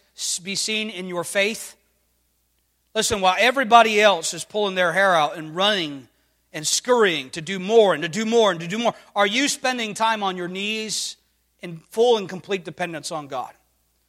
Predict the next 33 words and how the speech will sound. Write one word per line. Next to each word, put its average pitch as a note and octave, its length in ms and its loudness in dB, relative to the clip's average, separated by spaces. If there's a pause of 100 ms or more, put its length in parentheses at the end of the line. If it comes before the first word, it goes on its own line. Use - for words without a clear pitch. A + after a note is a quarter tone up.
(380)
How G#3+ 140 0
many B3 100 2
have G#3+ 120 6
ever G3 180 2
found G#3 320 2
yourself F3+ 400 0
thinking F#3 340 -6
that D#3+ 160 -4
praying F3 320 -4
was D3 140 -12
a D#3 40 -12
waste D3+ 320 -6
of D3 120 -18
time? B2 280 -10 (1900)
You - 60 -18
say, D#3+ 100 0
"Well, C3+ 100 0
I'd D#3+ 140 6
never E3 240 -2
admit C#3 340 -6
that." A#2 260 -12 (2250)
But G3+ 100 0
we A3+ 180 2
admit A3+ 280 0
that G3+ 140 2
every G3 180 -2
time G#3 260 -4
we F#3 100 -8
don't F3+ 220 -4
spend F3+ 300 -8
time E3+ 240 -6
in D3+ 100 -12
prayer, D3 400 -6